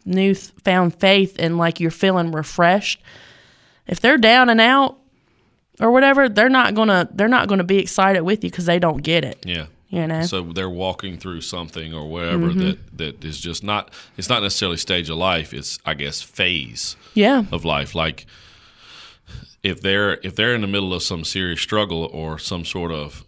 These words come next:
Speaker 2: you know, down and out, grind it out kind of period in their life, they may not share the same excitement with you.
Speaker 1: No,
Speaker 2: Right?
Speaker 1: they may not. Yeah.
Speaker 2: So it,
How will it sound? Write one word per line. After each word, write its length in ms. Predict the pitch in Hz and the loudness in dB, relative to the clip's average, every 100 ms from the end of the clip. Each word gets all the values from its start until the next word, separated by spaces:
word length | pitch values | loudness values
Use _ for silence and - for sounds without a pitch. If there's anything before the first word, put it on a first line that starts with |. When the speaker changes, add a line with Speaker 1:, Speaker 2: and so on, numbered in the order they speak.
| _ | _
Speaker 2:
you 100 | 90 | -12
know, 220 | 76 62 80 _ _ _ _ 64 _ _ 82 | -10 -12 -16 _ _ _ _ -20 _ _ -8
down 280 | 90 92 95 | -2 -2 -2
and 100 | 90 | -2
out, 480 | 90 90 73 _ 82 | -2 -2 -4 _ -8
grind 460 | 98 95 98 98 | -2 0 0 -2
it 120 | 92 92 | -4 -2
out 300 | 92 90 - | -2 -4 -4
kind 200 | 92 90 | -2 -2
of 80 | 82 | -2
period 340 | 95 87 85 | 0 0 -2
in 80 | 82 | -4
their 140 | 80 | -2
life, 560 | 85 98 78 69 - - _ _ _ _ - - - | 0 0 0 -4 -12 -18 _ _ _ _ -20 -20 -14
they 260 | 90 90 90 | -4 -2 -2
may 160 | 90 | -2
not 240 | 87 85 - | -2 -4 -4
share 180 | 90 | -4
the 80 | 82 | -4
same 240 | - 82 76 | -4 -4 -4
excitement 420 | - 87 62 76 | -2 -2 -2 -6
with 120 | 73 | -6
you. 180 | 80 67 - _ _ _ | -6 -6 -12 _ _ _
Speaker 1:
No, 240 | 226 302 233 | 0 2 2
Speaker 2:
Right? 180 | 180 208 | -2 -2
Speaker 1:
they 120 | 208 | 0
may 140 | 214 | 0
not. 300 | 220 247 196 - - | 0 -2 -4 -10 -8
Yeah. 120 | 214 | -2
Speaker 2:
So 180 | 214 - - | -2 -2 -6
it, 120 | 98 | -10